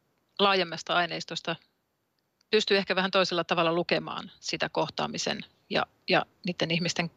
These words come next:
käymien keskustelujen luonnetta, mutta että tää Lönnruutin ja Kuivalattaren tapaamisen, siinä itse asiassa enemmänkin jäljitin sitten sitä, että minkälaisia tulkintoja, että mi-, mitä itse asiassa tiedetään ja sitten miten näin niukan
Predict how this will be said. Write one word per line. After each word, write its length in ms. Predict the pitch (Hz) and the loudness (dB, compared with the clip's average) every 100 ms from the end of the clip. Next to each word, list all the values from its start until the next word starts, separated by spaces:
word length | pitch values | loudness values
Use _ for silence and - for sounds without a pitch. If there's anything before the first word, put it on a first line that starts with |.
| _ | _
käymien 320 | - 170 165 | 2 2 2
keskustelujen 760 | 165 165 - 190 185 180 180 185 | 2 0 0 0 4 6 6 6
luonnetta, 500 | 196 180 175 - 180 | 6 6 2 0 0
mutta 200 | 170 170 | 0 -4
että 260 | - 170 - _ _ - | 0 -2 -2 _ _ 0
tää 200 | 160 165 | 2 2
Lönnruutin 500 | 165 165 185 202 196 | 0 2 0 2 0
ja 80 | |
Kuivalattaren 580 | 185 190 185 180 185 175 | 2 4 4 2 2 0
tapaamisen, 720 | 175 - 170 170 180 165 156 - _ _ - - - | -2 0 0 0 -2 -4 -8 -18 _ _ -20 -12 -12
siinä 380 | - 180 170 160 - - | -4 0 2 0 0 -10
itse 180 | 190 156 | -2 0
asiassa 200 | - - | 0 0
enemmänkin 460 | 175 165 165 175 | 0 -2 -2 2
jäljitin 400 | 170 165 165 170 | 4 4 2 -2
sitten 240 | 180 170 165 | -4 -4 0
sitä, 240 | 208 165 | 2 2
että 180 | - 175 | 0 -2
minkälaisia 520 | 180 175 170 170 185 | -2 2 2 4 2
tulkintoja, 480 | - 240 170 160 160 | 4 2 2 0 -4
että 100 | - | -2
mi-, 160 | 190 - | -6 -2
mitä 220 | 185 175 | 0 2
itse 220 | 175 - | 0 -2
asiassa 160 | - - | -6 0
tiedetään 600 | 208 175 - - - - - - - | 2 2 2 -2 -4 -6 -14 -20 -6
ja 80 | 170 | -4
sitten 380 | 160 - 156 143 _ _ - | -4 -4 -4 -4 _ _ -6
miten 280 | 180 170 | 0 2
näin 200 | 175 175 - _ _ _ _ 202 | 2 0 -2 _ _ _ _ 2
niukan 280 | 202 170 | 2 2